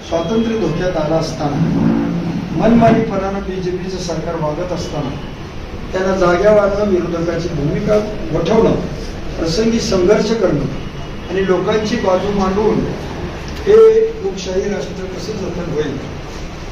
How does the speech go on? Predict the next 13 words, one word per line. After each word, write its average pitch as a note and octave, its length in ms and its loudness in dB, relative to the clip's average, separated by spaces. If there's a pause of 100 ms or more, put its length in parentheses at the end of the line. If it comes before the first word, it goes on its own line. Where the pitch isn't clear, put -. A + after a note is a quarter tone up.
(260)
काही F#3+ 140 0
संस्थांचा F#3 520 0
दुरुपयोग F#3 480 0
चाललाय, C#3+ 480 -2 (760)
त्यालाही G3+ 240 2
प्रकरण F3+ 420 -2
दुरुस्त E3+ 320 -2
करणं, C3 240 -4 (1040)
काही G#3 200 4
न्यायालयीन G3+ 540 6
प्रक्रियेतून G3+ 720 2 (280)
संघर्ष F#3+ 380 2
करणं D3 460 -2